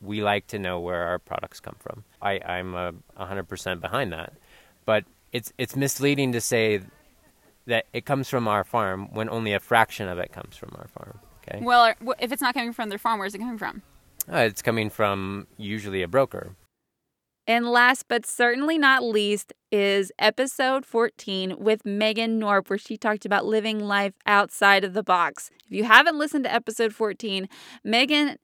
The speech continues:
Speaker 2: Norp and her husband, Mike, have nine children,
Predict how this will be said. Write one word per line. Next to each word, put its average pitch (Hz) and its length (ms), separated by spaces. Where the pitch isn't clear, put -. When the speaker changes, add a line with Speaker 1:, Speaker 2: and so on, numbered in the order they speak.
Speaker 2:
Norp 220 380
and 196 160
her 220 200
husband, 208 540
Mike, 196 500
have 226 220
nine 269 520
children, 185 540